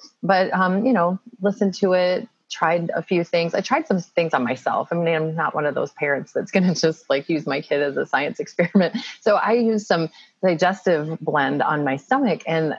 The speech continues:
found that the discomfort that I was having from dairy products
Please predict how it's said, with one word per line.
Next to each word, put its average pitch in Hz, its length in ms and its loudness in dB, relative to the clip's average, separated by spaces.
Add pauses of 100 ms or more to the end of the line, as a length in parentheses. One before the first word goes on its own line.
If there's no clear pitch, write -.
found 208 340 0
that 156 220 0 (240)
the 151 420 0 (240)
discomfort 196 500 -2
that 180 100 0
I 180 80 2
was 175 120 -2
having 165 340 -2
from 147 260 -2
dairy 139 260 0
products 160 560 -4